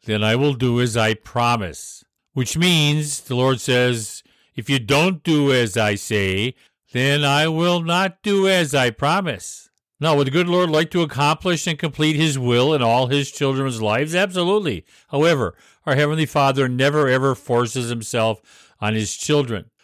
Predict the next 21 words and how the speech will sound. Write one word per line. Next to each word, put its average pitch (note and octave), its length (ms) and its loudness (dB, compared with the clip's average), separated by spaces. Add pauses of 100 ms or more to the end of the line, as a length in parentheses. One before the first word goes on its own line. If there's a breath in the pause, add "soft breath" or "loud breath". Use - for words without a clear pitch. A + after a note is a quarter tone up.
(120)
Our B2+ 160 0
ability D#3+ 460 2
to C#3+ 160 2
have C#3 180 2
the C#3 100 -2
Lord's C3 360 0
will C3+ 260 2
perfected C#3+ 720 -2
in D3 140 -2
our D#3 100 2
lives A#2+ 500 2 (340 loud breath)
begins C#3 460 0
with C#3+ 180 -2
us C#3+ 240 2
having C3 520 -2 (280 soft breath)
a A#2+ 80 -6
godly, C3 520 0
humble, C3+ 360 0
teachable, C#3 540 -2
repentant A#2+ 720 -4
attitude. A#2 720 -2